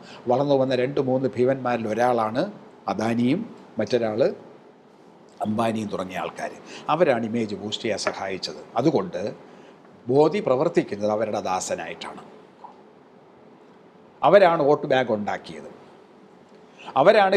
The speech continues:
ഹിന്ദു ഏകീകരണം എന്ന പേരിൽ എല്ലാ ജാതികളെയും ഒരു കൂടാരത്തിനകത്ത് കൊണ്ടുവന്നത്. അതിന് അവരെ സഹായിച്ചത് ഈ രൂപത്തിലാണ്. അതുകൊണ്ട് ഉപകാര സ്മരണയാണ് അദാനിക്ക്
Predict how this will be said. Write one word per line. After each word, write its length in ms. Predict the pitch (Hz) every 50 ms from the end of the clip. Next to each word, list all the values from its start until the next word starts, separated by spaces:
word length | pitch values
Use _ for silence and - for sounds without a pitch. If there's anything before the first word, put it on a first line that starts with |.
| 196 202
ഹിന്ദു 300 | 147 151 165 175 165 202 202 185 160 160
ഏകീകരണം 540 | 160 165 185 185 180 180 165 156 156 151 151
എന്ന 140 | 147 143 143 139 139
പേരിൽ 240 | 139 139 139 131 - 135 123
എല്ലാ 240 | 131 139 151 160 170 190 202 185
ജാതികളെയും 600 | 175 156 143 139 135 143 131 135 131 131 135 160 156 131
ഒരു 100 | 139 143 -
കൂടാരത്തിനകത്ത് 840 | 123 120 123 135 139 139 139 135 - 139 135 127 123 135 135 - 185 240 262 - - - - - - - - - - - -
കൊണ്ടുവന്നത്. 560 | 117 117 113 113 113 90 80 - - - - - - - - - - - - - - - - -
അതിന് 140 | 143 147 139 127
അവരെ 180 | 120 120 127 123 110 - 120
സഹായിച്ചത് 520 | 107 104 127 131 139 135 135 - 127 143 196 - - - 131
ഈ 20 | 117 107
രൂപത്തിലാണ്. 460 | 107 92 82 - - 87 85 85 92 110
അതുകൊണ്ട് 240 | 131 135 127 123 127 123
ഉപകാര 360 | 143 156 156 170 180 175 165 147 -
സ്മരണയാണ് 800 | - - 104 110 113 117 131 139 110 87 85 78 76 76 82 85 117 151 - - - - - - 101
അദാനിക്ക് 440 | - 110 107 120 120 117 110 -